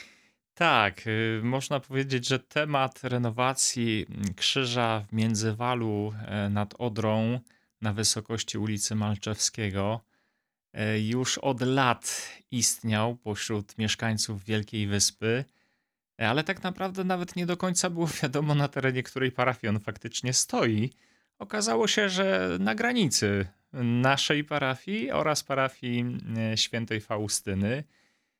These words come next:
E, sprawa była też o tyle trudna, że nie jesteśmy właścicielami tego gruntu. Właścicielem są Wody Polskie, ale może trochę też dzięki dobremu działaniu mediów, e,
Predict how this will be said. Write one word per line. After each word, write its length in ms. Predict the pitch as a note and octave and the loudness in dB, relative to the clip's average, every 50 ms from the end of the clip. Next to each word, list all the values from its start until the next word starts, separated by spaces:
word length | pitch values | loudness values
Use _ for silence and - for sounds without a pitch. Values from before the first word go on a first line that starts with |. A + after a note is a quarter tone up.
| _ _ _ _ | _ _ _ _
E, 280 | - B2+ B2+ C3 C3+ C3 | -4 -2 0 0 0 0
sprawa 380 | - - - E3+ F3 F#3+ F#3 | -2 -2 -2 -2 0 0 0
była 160 | F3 F3+ F3+ | 2 0 0
też 140 | F3 E3+ D#3 | 0 0 -2
o 60 | D#3+ | -4
tyle 220 | D#3+ - - D#3+ D3+ | -4 -4 -4 -6 -6
trudna, 540 | - - D#3+ D3+ D3 C#3+ C#3+ C#3+ C#3 C3+ C3 | -4 -4 -2 -2 0 0 0 0 0 2 2
że 180 | B2+ C3 C3 | 0 0 0
nie 100 | C3 C3+ | 0 0
jesteśmy 400 | C3 B2 - - - - - C3 | 0 0 0 -2 -2 0 0 0
właścicielami 760 | A2+ G#2+ G#2+ G2+ - - A2+ G2+ - G#2+ G#2 G#2+ G#2+ A2 G#2+ | 0 0 0 0 0 0 0 0 0 0 0 0 0 0 -2
tego 240 | G2 A2 G2+ G#2 G2+ | -2 -2 -4 -4 -4
gruntu. 440 | F#2 F#2+ F#2+ F#2+ F#2 F2+ - A#2+ A#2 | -2 -2 0 0 0 0 -2 -6 -8
Właścicielem 560 | A#2 G#2+ G2 - - - - G#2+ G2+ G2+ G2 | -6 -6 -4 -4 -4 -4 -2 -2 0 0 0
są 220 | - - G2+ G2+ G2 | 0 0 0 -2 0
Wody 280 | F#2+ G2+ F#2+ G2 F#2+ | -2 -2 -2 -2 -4
Polskie, 640 | F#2 - F#2+ F#2 F#2 F#2 - - - G#2 G#2+ B2+ D#3 - _ _ _ _ _ _ _ _ _ _ _ _ _ _ | -4 -4 -4 -4 -2 -2 -2 -2 -2 0 0 0 -2 -4 _ _ _ _ _ _ _ _ _ _ _ _ _ _
ale 500 | C#3+ E3 G3 A3+ A#3 A#3 A#3 A3+ G#3+ G#3+ | -2 0 0 0 0 0 0 2 2 2
może 460 | G3+ G3 G3 A#3 B3+ B3 A3+ A3 G#3+ | 0 0 0 0 0 0 0 -2 -2
trochę 340 | G3+ - G#3 G3+ - - E3 | 0 -2 -2 -2 0 -2 -4
też 260 | - F#3 F3+ E3+ D#3 | -2 -2 0 0 0
dzięki 840 | C3+ A#2 C3+ C#3+ D#3 E3 D3+ - - D3+ C#3+ C#3+ D3 D3 D#3+ - A2+ | -2 0 0 0 0 -2 -4 -4 -4 -4 -2 -2 -2 -4 -4 -6 -10
dobremu 500 | A2 G#2+ C3 C3 C3+ D#3 E3+ F3+ F3+ F3 | -6 -4 -2 0 2 0 0 2 0 0
działaniu 480 | D#3+ D#3+ D3 C#3+ D3 D3 C#3+ D3 D3 C#3+ | 0 2 2 4 4 2 2 2 0 2
mediów, 680 | C3+ A2+ G2+ F#2+ F2+ G2 A2 B2+ C#3 - - - - _ _ _ _ _ _ _ _ | 2 2 2 2 2 0 0 0 -2 -4 -12 -16 -18 _ _ _ _ _ _ _ _
e, 60 | - | -6